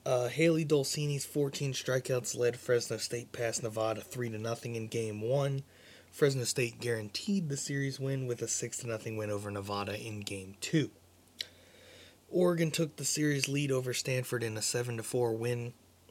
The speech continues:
Shannon Sales' thirteen strikeouts led Oklahoma to the series win over Texas Tech in a five to nothing win.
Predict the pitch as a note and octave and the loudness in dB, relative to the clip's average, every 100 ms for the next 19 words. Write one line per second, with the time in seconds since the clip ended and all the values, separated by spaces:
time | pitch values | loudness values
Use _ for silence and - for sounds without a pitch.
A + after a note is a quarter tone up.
0 | - - - - - - - - E3+ D#3+ | -20 -18 -16 -16 -20 -20 -12 -4 4 4
1 | D3+ C#3 - C#3 C3+ B2+ - - C#3+ C#3 | 4 0 0 2 0 0 -2 0 -2 -2
2 | - C#3+ - C3+ B2+ C3+ B2+ - B2+ B2 | -4 -4 -2 0 0 0 -2 0 0 0
3 | - B2 B2 A#2+ A#2+ - A#2+ A2 - C#3 | -2 -4 -4 -4 -4 -2 -2 -2 -2 0
4 | B2+ B2 A#2 A#2+ A2+ A2 G#2 - A2 A#2 | 0 0 -2 0 0 0 -2 -4 -4 -4
5 | - - G#2+ - G#2+ G2+ - A2 G#2+ G#2+ | -2 -2 -4 -6 -8 -6 -2 -2 -2 -4
6 | G#2+ G#2 A2 G#2 A#2 A#2+ B2 | -6 -6 -6 -2 0 0 -2